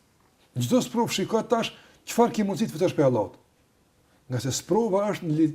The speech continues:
një litar i lëshuar nga Allahu xhallahu ala që të përfitosh. Po thot, sikurse për shembull, e, sikurse për shembull, e, ti, ti jesh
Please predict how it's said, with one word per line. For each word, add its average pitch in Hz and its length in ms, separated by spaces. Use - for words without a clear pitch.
një 147 120
litar 190 420
i 156 60
lëshuar 175 460
nga 147 160
Allahu 170 260
xhallahu 160 460
ala 196 240
që 165 100
të 156 60
përfitosh. 139 440
Po 185 120
thot, 202 320
sikurse 180 420
për 151 100
shembull, 196 320
e, - 180
sikurse 160 400
për 147 120
shembull, 190 360
e, 160 140
ti, 226 120
ti 208 220
jesh 190 200